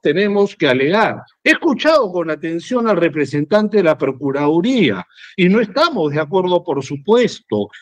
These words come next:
Aquí se habla de fungir de algo, aquí se está hablando de mala fe,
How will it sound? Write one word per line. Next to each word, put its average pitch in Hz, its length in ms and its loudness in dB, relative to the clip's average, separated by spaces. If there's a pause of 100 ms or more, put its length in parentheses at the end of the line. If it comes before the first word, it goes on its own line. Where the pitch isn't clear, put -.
(120)
Aquí 196 340 0
se 202 240 -4
habla 262 560 -4 (100)
de 156 140 0
fungir 160 680 -4
de 139 180 0
algo, 123 560 -4 (180)
aquí 196 320 0
se 247 140 -2
está 233 240 0
hablando 233 500 0
de 143 140 0
mala 180 320 0
fe, 180 480 -2